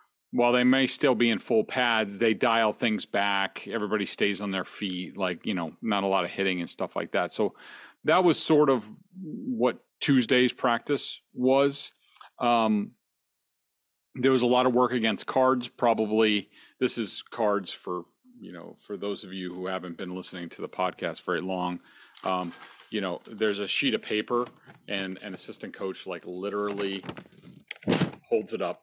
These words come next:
Oops, sorry for hitting the microphone. Literally holds it up in front of the players, in front of the huddle. And they basically have to go out and execute that. It was probably a look at the Giants and just to get them familiar with, hey, how are they gonna line up?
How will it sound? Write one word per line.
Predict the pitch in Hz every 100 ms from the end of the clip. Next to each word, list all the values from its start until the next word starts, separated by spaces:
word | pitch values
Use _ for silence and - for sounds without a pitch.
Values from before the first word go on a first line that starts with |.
| -
Oops, | 120 - -
sorry | 87 85
for | 82 87
hitting | 90 90
the |
microphone. | 92 104 - 123 117 -
Literally | 175 180 180 170
holds | 139 139 127
it | 127
up | 123 127
in | 110
front | - 120
of |
the | 107
players, | - 117 117 110
in | 104
front | - 110
of | 98
the |
huddle. | - 113 120 123 _ _ _ _ -
And | 107 104 101 101 98 95 - - _
they | 117 110
basically | 113 107 - 104
have | 104 -
to | 95
go | 104
out | 98
and | 80
execute | 92 - - 117 -
that. | 113 110
It | 107
was | 101
probably | - - 104 104 110 107 - - - _ -
a |
look | 113 117 -
at | -
the | 98
Giants | 107 101 113 120 - - _ _ - _ -
and | 104 104 101 98 98 95
just | - 127
to | -
get | 113 -
them | 113
familiar | - 107 107 107
with, | 101 98
hey, | 95 98
how | 95 98
are |
they | 98
gonna | 95 90
line | 90 90
up? | 92 98 92